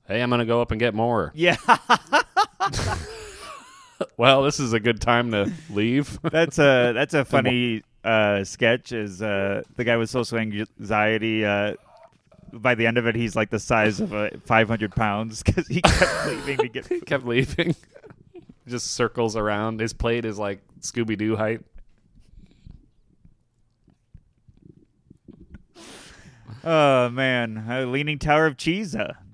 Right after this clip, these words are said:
Speaker 2: Oh, man.
Speaker 1: Um,
Speaker 2: Yeah.
Speaker 1: yeah.
Speaker 2: So that's, that's, uh, all, that's the only thing that's really making me anxious today is just making sure these people have a good time. I,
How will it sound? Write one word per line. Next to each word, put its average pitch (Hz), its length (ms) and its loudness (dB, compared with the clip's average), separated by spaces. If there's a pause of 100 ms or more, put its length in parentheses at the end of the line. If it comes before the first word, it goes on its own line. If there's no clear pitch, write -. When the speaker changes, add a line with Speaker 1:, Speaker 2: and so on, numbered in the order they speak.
(2500)
Speaker 2:
Oh, 101 260 -6
man. 98 420 -6 (880)
Speaker 1:
Um, 98 640 -4
Speaker 2:
Yeah. 120 300 2
Speaker 1:
yeah. 85 100 -6 (140)
Speaker 2:
So - 140 -6
that's, 139 300 0 (320)
that's, 175 260 2
uh, 147 440 6 (260)
all, 214 380 6
that's 190 180 -4
the 165 80 0
only 160 160 2
thing 156 140 -4
that's 143 160 -4
really 139 260 2
making 131 300 -2
me 123 100 -4
anxious 123 400 -4
today 113 360 -2
is 101 140 -4
just - 280 -10 (280)
making 127 240 -2
sure 123 180 -4
these 110 180 -6
people 120 280 -4
have 104 120 -2
a 92 40 -14
good 98 160 -8
time. 107 500 -8
I, 98 160 -6